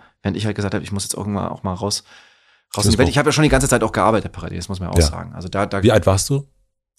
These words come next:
Speaker 1: Na, ich war vierundzwanzig, als ich zurückkam und da war das.
Speaker 2: Ja.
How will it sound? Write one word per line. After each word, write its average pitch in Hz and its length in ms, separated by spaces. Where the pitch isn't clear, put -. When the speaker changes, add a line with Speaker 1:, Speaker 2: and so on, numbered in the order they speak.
Speaker 1:
Na, 98 100
ich 104 100
war 104 60
vierundzwanzig, 117 480
als 107 140
ich 101 80
zurückkam 151 560
und 98 200
da 92 120
war 127 120
das. - 240
Speaker 2:
Ja. 80 160